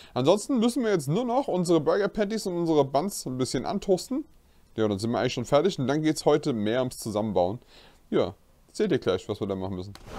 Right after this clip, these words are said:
Eine Sache habe ich euch jetzt doch noch unterschlagen. Wir haben ja jetzt hier noch unsere Käse und der wäre ja langweilig, wenn wir den so drauf machen würden. Deswegen schneiden wir uns da jetzt ein paar Zähne vorne rein,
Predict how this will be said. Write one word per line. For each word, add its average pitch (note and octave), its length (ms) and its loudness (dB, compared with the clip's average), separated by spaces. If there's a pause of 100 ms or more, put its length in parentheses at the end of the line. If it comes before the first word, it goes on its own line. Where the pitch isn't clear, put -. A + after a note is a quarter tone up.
(240)
Eine D3+ 260 0
Sache C#3+ 220 4
habe D3 180 4
ich D3 120 -2
euch C3 160 0
jetzt B2+ 260 2
doch C#3 100 2
noch G#2+ 140 0
unterschlagen. F#2+ 580 -2
Wir A#2 80 0
haben C#3 120 4
ja C#3+ 60 4
jetzt B2+ 140 4
hier D3+ 140 4
noch B2+ 120 2
unsere A2 340 2
Käse B2 440 0
und G2+ 160 0
der G2+ 100 2
wäre A2+ 120 4
ja G#2+ 100 6
langweilig, G2+ 500 0
wenn A2 80 -2
wir G2+ 80 -2
den G#2 160 -4
so A2+ 140 2
drauf F#2+ 220 -2
machen F#2 240 -4
würden. G2 240 -4 (500)
Deswegen C#3+ 560 -2 (300)
schneiden B2+ 560 -6
wir C3+ 80 -2
uns C#3 180 -6
da A#2+ 140 0
jetzt - 340 -4 (520)
ein A2+ 160 -6
paar - 220 -4
Zähne C4 440 -4
vorne G#2 360 -2
rein, A#2 240 -2